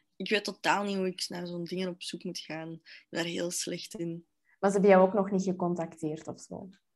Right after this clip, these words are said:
Speaker 1: Nee.
Speaker 2: En voor welke rol zou ze jou dan wel mogen bellen?
Speaker 1: Voor welke rol?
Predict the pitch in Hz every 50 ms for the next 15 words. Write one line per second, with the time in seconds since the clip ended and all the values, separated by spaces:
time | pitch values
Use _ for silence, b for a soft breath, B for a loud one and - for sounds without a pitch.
0 | _ _ _ _ _ _ _ _ _ _ _ _ _ _ _ _ - 170 156 -
1 | - _ _ _ _ _ _ _ _ _ _ _ _ _ _ _ _ _ _ _
2 | B B B B B B - 202 185 214 214 208 196 208 220 214 214 202 185 185
3 | 190 196 202 214 220 208 202 190 180 180 180 180 175 175 170 165 165 170 160 165
4 | 165 160 156 160 165 180 202 233 247 240 190 160 160 156 165 220 294 294 226 -
5 | _ _ _ _ _ _ _ _ _ _ _ _ _ _ _ _ _ _ _ _
6 | _ _ _ _ _ _ _ _ _ _ _ _ _ _ _ _ _ _ _ -
7 | - - 180 170 151 170 - 196 180 170 175 190 202 185 156